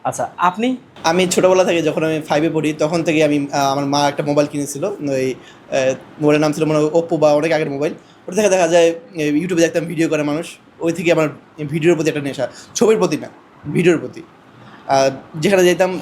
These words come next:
Speaker 2: ভিডিও করতাম, বিয়ে যেতাম, আহ, ফটোগ্রাফার দাঁড়ায় থাকতো, তাও আমি ভিডিও করতাম তাদের পাশাপাশি। ছোটবেলা থেকেই এখন পর্যন্ত আমার এই, এখনো সেই নেশা নিয়ে রয়ে গেছে যে আমি ভিডিও করবো।
Speaker 1: এই,
Speaker 2: হ্যাঁ।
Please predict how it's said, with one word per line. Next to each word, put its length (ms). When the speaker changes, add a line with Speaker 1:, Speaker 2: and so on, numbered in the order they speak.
Speaker 2:
ভিডিও 220
করতাম, 360
বিয়ে 280
যেতাম, 300
আহ, 520
ফটোগ্রাফার 360
দাঁড়ায় 180
থাকতো, 160
তাও 180
আমি 140
ভিডিও 200
করতাম 320
তাদের 160
পাশাপাশি। 420
ছোটবেলা 380
থেকেই 240
এখন 240
পর্যন্ত 200
আমার 160
এই, 200
এখনো 240
সেই 160
নেশা 180
নিয়ে 260
রয়ে 280
গেছে 220
যে 80
আমি 140
ভিডিও 320
করবো। 460
Speaker 1:
এই, 140
Speaker 2:
হ্যাঁ। 180